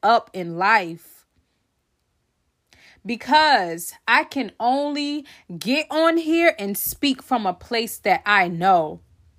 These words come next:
And I know what the darkness feels like. I know what it feels like to be down, out, and depressed.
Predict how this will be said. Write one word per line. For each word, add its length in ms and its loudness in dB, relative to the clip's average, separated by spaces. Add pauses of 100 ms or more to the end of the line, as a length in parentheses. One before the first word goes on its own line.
(600)
And 100 0
I 160 4
know 260 4
what 280 2
the 100 4
darkness 640 2
feels 420 -2
like. 440 -4 (840)
I 180 4
know 300 4
what 220 4
it 100 2
feels 460 -2
like 300 2
to 160 -6
be 160 -8
down, 680 2
out, 320 2
and 160 -8
depressed. 640 0